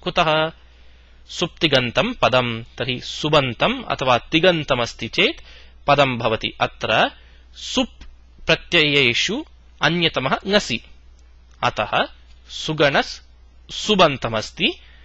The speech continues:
अतः सुगणस् पदसंज्ञकः भवति। इदानीं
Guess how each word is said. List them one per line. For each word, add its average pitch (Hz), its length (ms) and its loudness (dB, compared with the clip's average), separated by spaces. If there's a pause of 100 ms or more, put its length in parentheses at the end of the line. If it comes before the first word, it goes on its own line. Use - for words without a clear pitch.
(220)
अतः 127 340 0 (240)
सुगणस् 139 680 0 (680)
पदसंज्ञकः 139 800 2
भवति। 214 380 0 (1800)
इदानीं 143 640 2